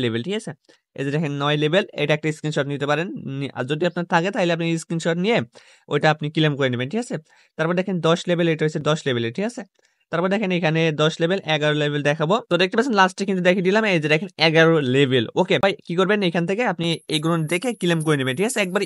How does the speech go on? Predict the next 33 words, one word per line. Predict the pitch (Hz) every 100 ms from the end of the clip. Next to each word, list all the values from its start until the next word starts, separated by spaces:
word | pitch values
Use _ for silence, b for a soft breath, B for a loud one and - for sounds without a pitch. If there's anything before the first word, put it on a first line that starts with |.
| 196
ইনস্ট্যান্ট | 202 - 190 170
ক্লেম | 175 165
করতে | 165 175
পারবেন। | 175 208 B B B -
আর | 156
দেখেন | 185 208 - 190
এইখান | 214 226
থেকে | 220 214
একটা | 208 180
আপডেট | 170 190
আছে | 190 208
কি, | 185
দেখেন | 180 165 -
ওয়ালেট | 151 175 202 -
সিস্টেম | 196 - 185
আসবে | 175 151
ভাই। | 156 139 _ 175
এই | 180
যে | 175
দেখেন | 175 185 160
এখানে | 165 165 -
ওয়ালেট | 147 139 123
আসবে, | 120 160
ঠিক | 233
আছে? | 247 120 B B B -
এই | 151
যে | 147
দেখেন | 143 -
এইগুলো | 165 180 185
হচ্ছে | 175 175
অপশন | 156 170
আছে | 175
না, | 208